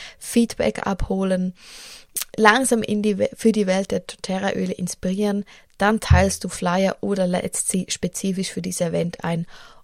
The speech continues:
und dann kommen von diesen fünfzehn angesprochenen Personen, kommen dann fünf an deinen Event. Und so hast du keine Angst. Du siehst aber jetzt schon, es ist sehr viel Vorarbeit.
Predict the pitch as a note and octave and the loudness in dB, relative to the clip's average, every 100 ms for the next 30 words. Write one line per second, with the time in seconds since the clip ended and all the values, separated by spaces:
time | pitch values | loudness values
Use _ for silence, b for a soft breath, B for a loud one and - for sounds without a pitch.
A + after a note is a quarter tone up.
0 | - F3+ - F#3 G3 F#3 - F#3 F3+ F3 | -4 -4 2 4 4 0 2 2 2 -2
1 | - F3 F3+ F3 F3 - F#3 F#3 - F3 | -4 -4 -2 -2 -4 -2 -2 -2 -6 -6
2 | F3 E3+ - E3+ E3 E3 D#3+ - - E3+ | -6 -6 -8 -8 -6 -8 -8 -10 -6 -4
3 | E3+ E3 E3 B B - - _ - - | -2 -4 -6 B B -20 -20 _ -4 2
4 | F3+ E3+ E3+ F3 D#3 - - D#3+ D#3 - | 2 2 -2 -6 -8 -12 -6 -6 -6 -12
5 | - E3 E3 F3 E3+ - E3+ F3 E3+ - | -10 -8 -6 -6 -6 -6 -6 -6 -8 -12
6 | B B B - F#3+ - A#3+ G#3+ G3 - | B B B -6 2 8 10 8 4 -2
7 | F#3+ - F3+ F#3 E3 E3 - - B B | -8 -2 -2 0 -2 -6 -8 -18 B B
8 | B B - - G#3 B3+ D4+ - G3 F#3+ | B B -2 2 4 4 2 2 0 0
9 | G3 F#3+ A3+ - G#3+ G3 F#3 F#3+ - - | 2 2 2 -2 -2 -2 -4 -4 -4 -6
10 | - G3 G3+ F#3 - F3+ F3 - E3+ F3 | -2 2 2 0 -2 -2 -2 -2 0 0
11 | F3 - - | -4 -6 -12